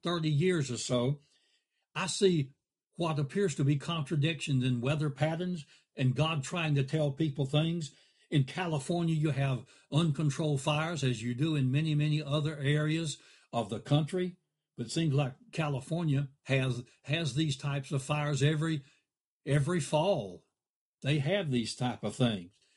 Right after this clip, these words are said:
And you can call that natural events if you wish to,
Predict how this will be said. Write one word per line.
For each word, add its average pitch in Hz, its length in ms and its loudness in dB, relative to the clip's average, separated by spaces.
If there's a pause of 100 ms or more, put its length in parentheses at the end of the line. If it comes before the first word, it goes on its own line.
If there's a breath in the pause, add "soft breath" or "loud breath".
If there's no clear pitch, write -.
And 120 120 0
you 131 120 4
can 131 160 -2
call 139 260 -2
that 135 220 -2
natural 135 600 -2 (280 loud breath)
events 143 500 0
if 131 160 0
you 123 140 0
wish 127 340 -2
to, 147 320 0